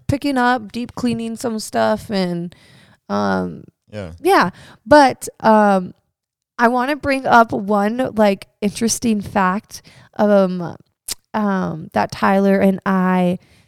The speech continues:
Speaker 1: recently talked about, and it's crazy because yesterday I seen a news article about this,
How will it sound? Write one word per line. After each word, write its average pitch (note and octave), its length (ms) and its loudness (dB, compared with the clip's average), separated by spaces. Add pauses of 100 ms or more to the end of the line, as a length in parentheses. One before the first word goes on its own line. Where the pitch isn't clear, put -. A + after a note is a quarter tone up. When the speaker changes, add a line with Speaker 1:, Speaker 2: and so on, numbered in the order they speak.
(160)
Speaker 1:
recently A3+ 460 0
talked B3+ 400 -4
about, G3+ 640 2 (180)
and G3 560 2 (720)
it's A3 200 -4
crazy A3+ 720 2
because G3+ 400 -4
yesterday G3+ 560 -2
I G3 140 -6
seen G3 320 -2
a G3 120 -4
news A3+ 440 2
article F3+ 500 -2
about F3+ 320 -2
this, F3+ 280 0